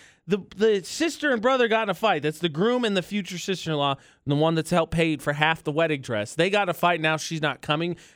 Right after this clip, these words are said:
Doesn't, doesn't say that in the argument that she was told, um, "You're not allowed to come." Maybe she just decided, she's like, "No, I just don't wanna be there. I, like, I'm done with this. I don't wanna be there." I, I, I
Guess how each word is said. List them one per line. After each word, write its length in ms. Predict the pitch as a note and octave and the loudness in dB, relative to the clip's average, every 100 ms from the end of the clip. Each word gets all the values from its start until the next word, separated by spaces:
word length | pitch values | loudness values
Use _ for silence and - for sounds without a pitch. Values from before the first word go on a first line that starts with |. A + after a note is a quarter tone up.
| - | -4
Doesn't, 440 | D#3 D#3+ D#3+ D#3+ | -2 0 0 0
doesn't 240 | D3 E3 C#3+ | 0 0 0
say 200 | F3 E3+ | 0 0
that 200 | D#3 C3+ | -2 -2
in 160 | C#3+ | -2
the 100 | C#3 | 0
argument 380 | B2 D3 D3 D3+ | 2 0 0 -2
that 120 | C3 | -2
she 160 | - D3 | -4 -4
was 180 | C3+ - | -4 -2
told, 340 | D3 C3+ C3 - _ _ - | 0 0 -2 -6 _ _ 0
um, 400 | C3 A#2+ A2 G2+ _ _ _ | 2 2 -2 -8 _ _ _
"You're 180 | A2 C3+ | -4 0
not 200 | D3+ D3 | 4 4
allowed 220 | C#3 A3+ | 4 4
to 100 | A3 | 2
come." 300 | F#3 E3+ E3 | 0 0 2
Maybe 160 | D#3+ E3 | 0 -2
she 120 | - | -4
just 140 | D#3+ - | -8 -8
decided, 400 | C#3 D#3+ D#3 C#3+ | -2 -2 -2 -6
she's 140 | B2+ | -10
like, 160 | B2+ D3 | -8 -4
"No, 100 | C#3+ | -2
I 200 | B2 C#3+ | 0 -2
just 140 | B2+ | 0
don't 100 | D3+ | -2
wanna 100 | C3+ | -2
be 140 | A#2+ G#2+ | -4 -8
there. 180 | G#2+ G#2+ | -10 -6
I, 60 | |
like, 160 | B2 A#2+ | -6 -4
I'm 140 | B2 | -6
done 180 | B2+ D3+ | -4 -2
with 140 | D3+ | -2
this. 180 | D3 C#3 | -4 -6
I 60 | C3 | -6
don't 80 | C3 | -8
wanna 100 | A#2+ | -6
be 160 | C#3+ | -4
there." 240 | C#3 C3+ C3 - - _ _ _ _ _ _ - | -2 -2 -4 -14 -20 _ _ _ _ _ _ -8
I, 520 | - - - - - - - | -8 -8 -12 -12 -14 -20 -18
I, 180 | - D#3+ _ _ _ - | -16 -16 _ _ _ -14
I 240 | - E3 | -12 -14